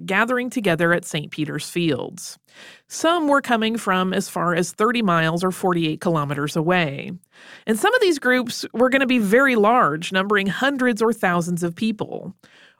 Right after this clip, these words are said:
Organizers wanted to make sure they arrived in an orderly, organized way, so many practiced their marching in the moors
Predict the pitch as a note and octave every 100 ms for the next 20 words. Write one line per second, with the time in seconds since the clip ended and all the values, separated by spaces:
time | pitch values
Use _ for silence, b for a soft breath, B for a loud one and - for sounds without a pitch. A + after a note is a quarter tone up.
0 | - A3 B3+ C4 B3 A#3 A#3+ A3 G#3 G#3+
1 | A3 G#3+ G3+ - - G#3 G3+ G3+ F#3 F3+
2 | F3 F3+ F#3 F3 E3 - G#3 A#3+ B3+ C4
3 | C4 C4 G3+ A3+ B3 A#3+ A#3 A3+ F3 E3
4 | C#3 - - A3 G#3+ G3+ F3 D#4 G4 D4+
5 | A3 - G#3+ A#3 A3 A3 F#3 G3 C4 -
6 | G3+ F3+ F3+ F3+ A#3+ D#4+ A#3 G3+